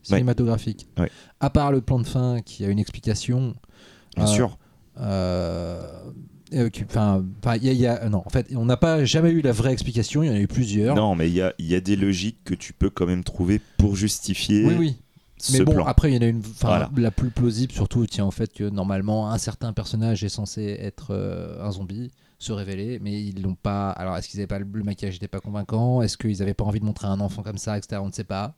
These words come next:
Speaker 1: Euh... Euh, mais bref. Euh, mais ce, ce plan, c'est vrai, cette fin est très étrange, mais on est à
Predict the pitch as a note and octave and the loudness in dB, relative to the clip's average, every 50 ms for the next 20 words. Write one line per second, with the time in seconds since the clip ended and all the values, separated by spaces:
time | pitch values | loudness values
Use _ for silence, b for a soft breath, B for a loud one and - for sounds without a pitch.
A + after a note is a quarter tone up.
0 | - G#2+ G#2 G2+ G2+ G2+ G2+ G2+ B B B B B B B B B B B - | -14 -12 -10 -8 -6 -6 -6 -8 B B B B B B B B B B B -8
1 | F#2 F#2 F2+ F2+ E2+ E2+ F2+ F#2+ F#2 F2+ D#2+ E2+ - - - - A2 G#2 G2+ G2+ | -6 -4 -2 -2 -2 0 0 0 0 -2 -4 -8 -10 -10 -4 0 0 2 2 2
2 | G2 G2 F#2+ F#2 F#2 F#2 F2+ G2+ G2+ - - G#2+ F#2+ - - G#2+ - - C3+ D3 | 2 2 2 2 0 0 0 0 0 0 0 0 0 0 -2 0 2 2 4 4
3 | D#3+ E3 C#3+ - - A#2 C3+ C3 - B2 - - - C#3 A#2 - - D3 B2+ B2 | 4 2 2 0 0 0 0 0 0 -2 -2 -2 0 0 0 0 0 0 0 0
4 | B2+ - - C#3+ D#3+ E3 C#3+ A#2+ A2 A#2+ C3+ C#3 C3 B2 A#2+ - - D3 C#3+ - | -2 -2 0 2 2 2 2 2 2 2 4 4 2 2 0 -2 -6 -14 -18 -20
5 | _ _ _ - - B2 B2 C#3+ D3 C3 C3+ C3+ B2+ B2+ b | _ _ _ -2 0 2 2 4 2 2 2 2 0 -2 b